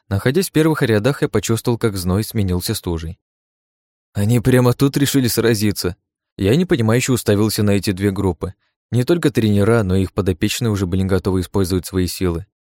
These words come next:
«Кому скажешь, не поверят, что эти дикари и есть две лучшие гильдии России». «Чего ждешь? Нападай, разберемся по-быстрому.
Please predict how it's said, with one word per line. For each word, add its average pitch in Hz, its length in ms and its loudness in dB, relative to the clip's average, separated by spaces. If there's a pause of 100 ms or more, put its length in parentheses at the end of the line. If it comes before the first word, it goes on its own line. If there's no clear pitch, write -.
(480)
«Кому 98 380 0
скажешь, 107 540 0
не 104 120 2
поверят, 110 500 2
что - 180 -4
эти 101 180 0
дикари 107 420 0
и 107 60 2
есть 98 260 0
две 104 160 0
лучшие 98 340 -2
гильдии 95 340 -2
России». 98 640 -2 (920)
«Чего 175 400 4
ждешь? 170 420 2
Нападай, 151 680 2
разберемся 156 640 4
по-быстрому. 104 640 0